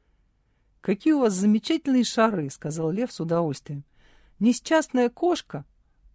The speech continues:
порезала лапу. Стоит и ни шагу не может ступить. Скорей, чтобы вылечить кошкину лапу, воздушные шарики нужно купить". "Только, по-моему, поранила, а не порезала",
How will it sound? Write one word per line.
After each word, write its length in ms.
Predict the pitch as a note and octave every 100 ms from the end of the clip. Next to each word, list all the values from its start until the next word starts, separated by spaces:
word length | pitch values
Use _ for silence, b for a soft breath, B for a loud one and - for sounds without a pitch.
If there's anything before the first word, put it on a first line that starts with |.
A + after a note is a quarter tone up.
| -
порезала 560 | A3 D4 D#4+ A3+ A3+ G#3+
лапу. 400 | G#3+ F3 C#3+ - _
Стоит 480 | - - C4 D#4+ - -
и 120 | C4+
ни 180 | A#3 A3
шагу 500 | - - E4+ D#4 B3
не 160 | A3
может 400 | A3+ A#3+ A#3 G3+
ступить. 480 | - - F#3+ G3 D3+
Скорей, 540 | - - A#3+ C#4+ C#4+ B3+
чтобы 320 | - G3+ A3
вылечить 400 | B3 G#3 G3 F#3
кошкину 440 | G#3+ G3+ - F#3
лапу, 340 | G#3 C#4+ - F#3+
воздушные 500 | G#3 G3+ A3+ - G#3+
шарики 560 | - A#3 G#3 D#3+ -
нужно 320 | D#3 D3+ D3+ D3
купить". 320 | D#3+ C#3+ C3+ _ _ _ _ _ _ _ _ -
"Только, 260 | F#3 -
по-моему, 440 | - G3 G#3 F3 D#3+
поранила, 640 | F3+ G#3 D#3+ C3+ C3+ C#3+
а 60 |
не 120 | C#3+ C#3
порезала", 560 | C#3+ C#3+ C#3 C#3 C3